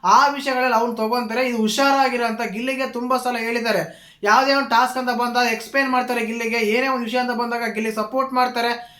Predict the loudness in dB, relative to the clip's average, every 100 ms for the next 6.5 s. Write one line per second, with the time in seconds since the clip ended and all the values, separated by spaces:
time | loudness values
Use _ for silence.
0 | _ -4 -2 -2 0 0 0 -2 0 0
1 | 0 -2 0 0 -6 -10 -4 2 2 4
2 | 0 0 -4 -4 -2 -2 0 -4 -2 2
3 | 0 0 -2 -2 0 -2 -2 -2 0 2
4 | 2 0 -2 0 -2 -2 0 -2 -4 -18
5 | -4 -2 -2 -2 0 2 2 0 -10 -8
6 | -4 -2 0 0 0